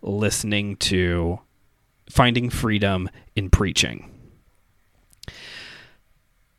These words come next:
And the answer, the answer for me continues to be,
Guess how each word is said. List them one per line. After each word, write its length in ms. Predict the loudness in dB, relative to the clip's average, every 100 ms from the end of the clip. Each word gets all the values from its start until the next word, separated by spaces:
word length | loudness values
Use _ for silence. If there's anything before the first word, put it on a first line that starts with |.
| _
And 80 | -4
the 180 | 2 4
answer, 460 | 4 2 2 4 2 -2 -4 -6 -8 -12 -14 -16 -18 -20 -20 -20 -20 -20 _ _ _ _ -20 -16 -8 2
the 160 | 4
answer 320 | 4 4 2 0 -2
for 160 | 2
me 380 | 2 2 0 -2
continues 680 | -2 -2 0 0 0 0 -2
to 80 | -2
be, 400 | 0 2 2 -2